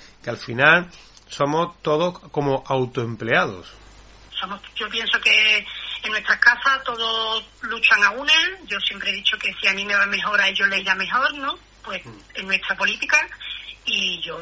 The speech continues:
Speaker 2: la verdad, yo y Diego, que somos los dos propietarios, somos personas normales y corrientes, y los que nos conocen
Speaker 1: Claro.
Speaker 2: saben que somos, que estamos allí, que estamos todo el día,
Speaker 1: Sí, todo
Speaker 2: que de
Speaker 1: el día.
Speaker 2: lunes a domingo estamos cada uno en un establecimiento,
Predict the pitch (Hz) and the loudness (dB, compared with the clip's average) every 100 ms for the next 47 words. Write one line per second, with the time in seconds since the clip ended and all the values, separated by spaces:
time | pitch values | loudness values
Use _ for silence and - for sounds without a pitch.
0 | 175 180 175 175 214 262 170 175 175 190 | -2 -2 0 2 2 2 -4 -4 -4 -6
1 | 185 226 196 208 185 185 180 180 - 185 | -6 -8 -4 -4 -2 -6 -6 -6 -6 0
2 | 185 208 - 226 196 180 - - 196 190 | 0 2 0 -2 -4 -12 -6 -2 0 -2
3 | 190 196 196 214 208 208 240 226 208 185 | -2 -4 -4 -2 -2 -2 -2 -2 -2 -6
4 | 190 185 - 233 233 - - - - - | -6 -2 -2 0 -2 -8 -18 -20 -18 -2
5 | - 208 202 202 - 226 254 247 - - | 2 2 2 0 -2 -2 -4 -8 -10 -14
6 | - - 214 214 - - - 208 202 202 | -6 2 2 2 0 0 -4 -2 -2 -2
7 | 226 196 175 170 160 - - - 190 180 | -2 -4 -4 -6 -8 -10 -20 -8 -4 -2
8 | 185 196 196 202 196 233 285 - 196 196 | -2 0 0 0 -2 -2 -4 0 -2 -2
9 | 185 - - 196 190 190 196 190 202 202 | -12 -4 0 0 0 -4 -6 -6 -8 -10
10 | 190 202 202 - 214 226 247 | -4 -4 -4 -6 0 0 2